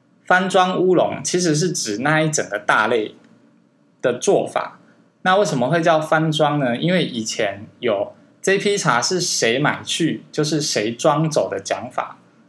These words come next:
因此番庄的意思就是说，这批茶是由外国人买去的，是由那些，那些可能以前被我们称为阿多啊的那些人啊，然后再买去的，所以叫做番庄乌龙。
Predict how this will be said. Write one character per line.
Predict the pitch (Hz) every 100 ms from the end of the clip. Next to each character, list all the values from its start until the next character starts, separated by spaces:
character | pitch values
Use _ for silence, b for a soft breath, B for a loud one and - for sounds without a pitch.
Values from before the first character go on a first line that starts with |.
| _
因 | 170 185
此 | - 107 -
番 | 156 160
庄 | 165 160 160 156 -
的 | 143 123
意 | 147
思 | 131 143
就 | 123
是 | 127
说， | 131 131 131
这 | 156
批 | 160 175
茶 | 151 117
是 | -
由 | 127 113
外 | 165 147
国 | 110 98 110
人 | 107 101 -
买 | 101 -
去 | - 156
的， | - - _ _ _ _ _ _ _ _ _ _ b b
是 | -
由 | 165 123 135 -
那 | 160
些， | 156 160 151 151 151
那 | 151
些 | 160 165
可 | 127
能 | 107
以 | 104
前 | 107 110
被 | 147
我 | 107
们 | 104
称 | - 123
为 | 113
阿 | 113
多 | - 127 123
啊 | 120
的 | 107
那 | 104
些 | 110 113
人 | 107 -
啊， | - 104 - B B B B _
然 | 117
后 | 117 117
再 | 139 -
买 | 110 101
去 | - 135
的， | 101
所 | -
以 | 120
叫 | 117
做 | 117 110
番 | - 117 120
庄 | 117 110 107
乌 | 107
龙。 | 110